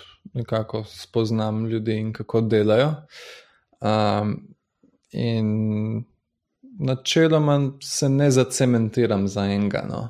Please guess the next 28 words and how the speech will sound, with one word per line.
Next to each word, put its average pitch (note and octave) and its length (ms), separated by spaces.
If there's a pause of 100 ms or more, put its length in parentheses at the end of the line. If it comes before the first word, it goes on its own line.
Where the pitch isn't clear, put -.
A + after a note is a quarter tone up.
Ampak A#2 600 (380)
je D3+ 200
pa D3 180
res, B2 240
da A#2 180 (200)
delam A2 540
večkrat G2 540
z G2+ 120
enim. G2 300 (680)
Mm, A2 460
č-, - 220
č-, - 180 (180)
če A2 220
smo G#2+ 240
v G2+ 60
dobrih G2+ 340
odnosih, G2 480
če G2+ 140
smo G2+ 180
dobro G2+ 280
delali, - 440
ker G#2+ 240 (360)
vseeno, G#2 540
zakaj G2+ 380
pa G#2 120
ne, G2+ 140
a G#2 120
ne. - 160